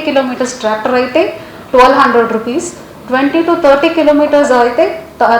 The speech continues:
థౌజండ్ ఎయిట్ హండ్రెడ్ రూపీస్ మనం ఫిక్స్ చేసింది. థర్టీ to ఫార్టీ కిలోమీటర్ పైన mostly ట్రాక్టర్ వాడట్లేదు, ఆయన కూడా రేటు మనం డిఎల్ఎస్సిలో ఫిక్స్ చేసుకున్నాము, రూపీస్ థర్టీ ఫైవ్ per kilometer.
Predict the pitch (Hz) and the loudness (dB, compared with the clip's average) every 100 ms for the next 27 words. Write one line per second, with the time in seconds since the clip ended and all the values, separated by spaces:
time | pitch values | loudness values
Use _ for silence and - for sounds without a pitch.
0 | 233 247 247 262 226 233 220 214 208 208 | 4 2 2 -2 -2 -2 -2 -4 -6 -8
1 | 214 214 214 220 233 240 233 - 233 233 | -6 -6 -4 -4 -4 -2 -4 -2 -2 -2
2 | 220 233 349 339 - - 269 294 339 349 | -2 0 0 -2 -14 -4 0 2 2 0
3 | 349 277 - - 294 285 294 277 254 - | 2 2 2 0 0 0 0 0 -2 -6
4 | - - - 277 285 277 269 285 302 226 | -18 -8 2 4 4 4 2 2 -2 -2
5 | 220 269 226 220 269 269 247 349 - - | 0 -2 2 2 0 -2 0 0 -4 -14
6 | - 233 262 285 311 247 294 330 269 233 | 0 2 2 0 2 2 0 0 -2 -4
7 | 220 240 254 254 254 247 233 - 254 240 | -2 -2 -2 -2 -4 -4 -6 -2 -4 -2
8 | 240 214 214 294 302 254 285 285 247 240 | -4 -2 0 0 0 -2 -4 -2 0 2
9 | 262 269 302 294 240 240 214 202 202 196 | 0 0 0 0 -4 -4 -6 -4 -4 -6